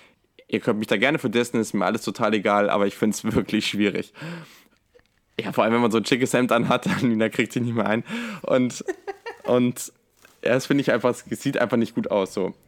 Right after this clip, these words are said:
Und wenn ich aber jetzt zum Beispiel nicht die Wahl habe, irgendwo mein Hemd mehr zu bügeln oder selbst T-Shirt oder sowas, wenn das halt völlig doof aussieht.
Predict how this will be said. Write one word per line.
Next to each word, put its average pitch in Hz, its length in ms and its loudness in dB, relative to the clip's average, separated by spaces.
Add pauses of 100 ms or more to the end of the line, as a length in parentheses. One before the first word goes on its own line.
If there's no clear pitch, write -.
(100)
Und 110 280 0
wenn 110 140 4
ich - 240 2
aber 107 200 4
jetzt 107 320 0
zum 104 100 0
Beispiel 107 280 0
nicht 104 200 -2
die 95 160 -2
Wahl 123 240 2
habe, 104 160 -4
irgendwo 101 680 -2
mein 98 340 2
Hemd 107 200 -2
mehr 104 100 -2
zu - 140 -6
bügeln 101 300 0
oder 117 220 2
selbst 139 280 -2
T-Shirt 113 380 0
oder 98 180 -2
sowas, 98 280 -6
wenn 107 60 -2
das 117 140 0
halt 113 140 0
völlig 135 320 -2
doof 131 220 0
aussieht. 107 180 -2